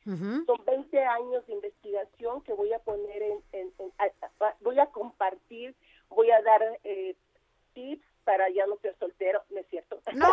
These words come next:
Speaker 2: <laughs>
Speaker 1: para entender la soltería, que además es maravillosa. Pero,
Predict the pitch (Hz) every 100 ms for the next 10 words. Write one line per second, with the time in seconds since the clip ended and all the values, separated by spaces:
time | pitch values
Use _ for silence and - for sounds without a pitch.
0 | 415 - 466 262 220 214 220 220 226 233
1 | 269 294 302 269 262 214 214 220 247 233
2 | 196 190 214 240 233 240 247 233 190 226
3 | 233 202 - - - 233 233 240